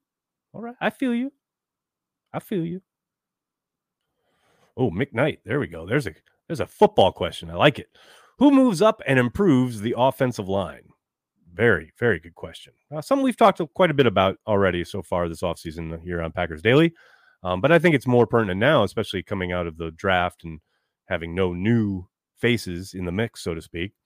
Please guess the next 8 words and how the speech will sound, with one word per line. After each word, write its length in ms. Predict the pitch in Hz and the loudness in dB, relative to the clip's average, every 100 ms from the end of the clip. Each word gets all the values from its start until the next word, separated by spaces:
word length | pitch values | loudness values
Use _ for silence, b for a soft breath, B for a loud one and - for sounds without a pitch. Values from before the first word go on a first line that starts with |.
| b b - | b b -4
Um, 220 | 104 92 - | -4 -4 -4
hard 280 | - 233 | 0 0
to 60 | 170 | 0
glean 260 | 143 147 127 | 2 2 4
much 340 | 123 - - | 0 -2 -14
of 160 | 101 107 | -2 0
anything 420 | 120 110 110 110 | 0 0 0 0
during 380 | 98 92 90 | -2 -4 -6